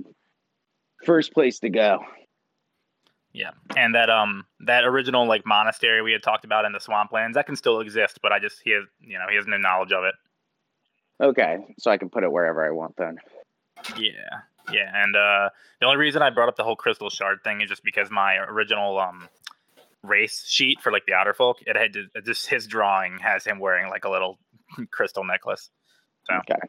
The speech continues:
Speaker 2: that's where that came from. That can be taken out too, but I thought it was something a little cool.
Speaker 1: No, you can have it. It might be important if I figure out how it will be.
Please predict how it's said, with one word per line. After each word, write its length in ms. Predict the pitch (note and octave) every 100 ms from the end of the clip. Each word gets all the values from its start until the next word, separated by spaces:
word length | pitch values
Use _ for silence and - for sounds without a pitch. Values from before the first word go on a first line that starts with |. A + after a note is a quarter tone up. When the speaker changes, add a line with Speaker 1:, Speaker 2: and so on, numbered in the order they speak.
| _
Speaker 2:
that's 140 | G#2+ -
where 80 | F#2+
that 80 | -
came 160 | F#2+
from. 200 | G2 G2 G#2
That 100 | A2
can 100 | G#2+
be 240 | G2+ F#2+ _ -
taken 240 | G#2+ G2
out 140 | F2+ E2+
too, 180 | F2+ F2+ F#2 -
but 80 | -
I 20 |
thought 140 | - G2
it 100 | F#2
was 100 | A2 -
something 200 | - G2 G2
a 20 |
little 180 | G2 F#2+
cool. 160 | -
Speaker 1:
No, 200 | F3+ E3+
you 180 | E3+ G#3+
can 140 | A#3
have 300 | - B2 A#2
it. 140 | B2 A#2 - -
It 80 | D#3+
might 200 | C#3+ D3
be 140 | A#2 A2
important 540 | F2+ G#2+ F#2+ G#2 - - -
if 80 | -
I 80 | G2+ _ _ _ _ _ _ _ _ - -
figure 320 | G2+ F#2+ F2+
out 240 | F#2 F2+
how 200 | F#2+ F2+ F2+
it 180 | - -
will 160 | F2+
be. 180 | E2